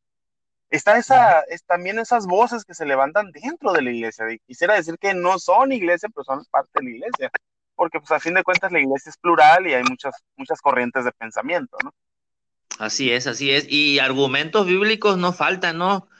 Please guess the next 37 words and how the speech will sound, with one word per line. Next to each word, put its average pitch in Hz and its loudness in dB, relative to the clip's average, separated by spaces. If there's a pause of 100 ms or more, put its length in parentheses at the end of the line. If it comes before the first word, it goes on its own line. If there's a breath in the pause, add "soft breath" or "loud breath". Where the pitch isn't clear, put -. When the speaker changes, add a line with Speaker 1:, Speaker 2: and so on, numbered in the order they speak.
(340 soft breath)
Speaker 2:
Eh, 123 2
Speaker 1:
Ah, 110 2
Speaker 2:
muchas 110 2
Speaker 1:
claro. - 4
Speaker 2:
personas 139 -2 (500)
agarran 127 0
textos 143 0 (240)
y, 101 -6
y, 104 -16
y 117 0
agarran 120 2
de 147 -2
manera 127 0
literal 131 0
o, 120 -6 (320)
o 117 -6
todos 151 4
Speaker 1:
Sí, - 6
Speaker 2:
los 190 2
textos 143 -2
Speaker 1:
sí. - -10
Speaker 2:
que 135 -4
agarran 131 -2 (460)
de 139 0
la 120 2
era 147 0
precristiana, 127 -2
antes 131 -6
de 120 -8
Cristo, 135 -6
¿no? 147 -6
Del 151 0
Antiguo 120 -2
Speaker 1:
Sí, 147 0 (180)
de - -
Speaker 2:
Testamento. 156 4
Speaker 1:
Levítico. 131 -2